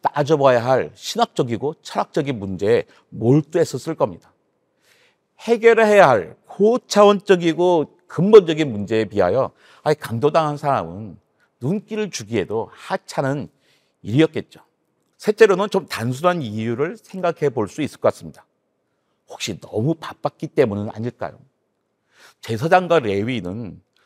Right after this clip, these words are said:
종교적으로 중요한 지위에 있는 사람입니다. 수많은 모임과 약속으로 꽉 찬 일정표를 들고 힐끗힐끗 해시계를 보면서 바쁘게 길을 가던 중이었을 겁니다.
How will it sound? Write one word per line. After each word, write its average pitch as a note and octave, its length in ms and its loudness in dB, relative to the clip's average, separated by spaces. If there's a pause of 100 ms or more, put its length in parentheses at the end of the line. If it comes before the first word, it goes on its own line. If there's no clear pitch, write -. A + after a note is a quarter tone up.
(140)
종교적으로 D#3+ 760 -2
중요한 F3 800 -4
지위에 A#2+ 460 -6
있는 G2 180 -6
사람입니다. G#2+ 540 -8 (540)
수많은 D#3+ 640 2
모임과 B2 680 0
약속으로 B2 500 -2
꽉 - 360 -4
찬 D#3+ 160 2
일정표를 B2 760 0 (240)
들고 C#3 440 0 (240)
힐끗힐끗 F3+ 800 0
해시계를 D3+ 560 2
보면서 G#2 480 -6 (260)
바쁘게 A#2+ 680 -4
길을 C3+ 320 -4
가던 C3+ 340 -2
중이었을 B2+ 440 -2
겁니다. D#2+ 340 -8